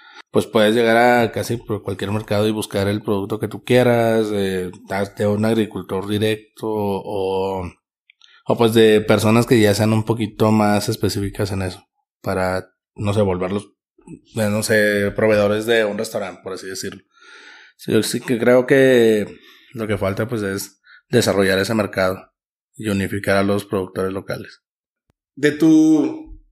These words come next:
Speaker 2: craft o de tu manera de, para abo-, abordar un día de trabajo, tu técnica para, para cocinar, ¿cuáles son, cuáles ha sido como lo que ha mejora-, has mejorado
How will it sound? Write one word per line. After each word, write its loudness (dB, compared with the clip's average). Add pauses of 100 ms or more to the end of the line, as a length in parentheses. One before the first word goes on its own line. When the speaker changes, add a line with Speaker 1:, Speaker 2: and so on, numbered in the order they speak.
(160)
Speaker 2:
craft 0
o 4
de 4
tu -8
manera -2
de, -2
para -2
abo-, -4
abordar -4
un -2
día 2
de 2
trabajo, -2 (480)
tu -12
técnica -2
para, -8 (120)
para -12
cocinar, -8 (520)
¿cuáles 2
son, 0
cuáles 2
ha 2
sido 2
como -2
lo -4
que -4
ha -2
mejora-, -2
has -2
mejorado 0